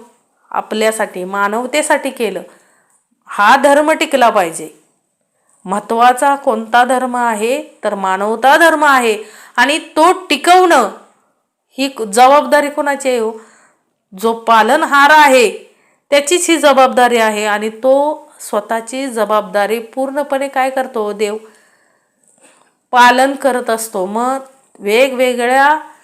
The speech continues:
स्वरूपामध्ये, रूपामध्ये अखंड काय हो देव आपल्याला शिकवत असतो. लक्षात घ्या, चांगले शिकवणारे थोडेत, वाईट शिकवणारे अनेक आहेत.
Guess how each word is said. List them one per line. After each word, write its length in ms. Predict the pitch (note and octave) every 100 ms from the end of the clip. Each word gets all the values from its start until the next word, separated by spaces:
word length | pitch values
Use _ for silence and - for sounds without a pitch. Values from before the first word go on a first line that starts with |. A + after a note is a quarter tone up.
| _ _ _
स्वरूपामध्ये, 880 | - C4 C#4 D4+ D4+ B3+ G#3 G3 G3+
रूपामध्ये 600 | A3 A3 B3+ C4+ A#3+ G#3+
अखंड 560 | G3+ G3+ - C4+ C#4 C#4+
काय 320 | C4+ A3 G#3
हो 180 | G3 G3
देव 240 | G3 G3
आपल्याला 500 | G3 F#3+ F#3 F#3 G3+
शिकवत 520 | G#3+ A#3+ - B3 D#4 D4+
असतो. 480 | C4+ - G3 - _ _ _ _ _ _ G3+
लक्षात 440 | G3 G3 - B3+
घ्या, 420 | A#3+ A3+ A3+ G3+ - - _ _ _ _ _ _ _ _ -
चांगले 600 | A3+ A3+ A#3 A#3+ D4 D#4+
शिकवणारे 640 | C#4 C4 C#4 C#4 D4 D#4 D#4
थोडेत, 380 | C#4+ D4+ D#4 G3+ - _ _ _ _ _ _ _ -
वाईट 260 | A3+ C4 C4
शिकवणारे 540 | - C4+ C#4+ C#4+ C#4+
अनेक 360 | C#4+ C#4 C#4 G3+
आहेत. 220 | E3+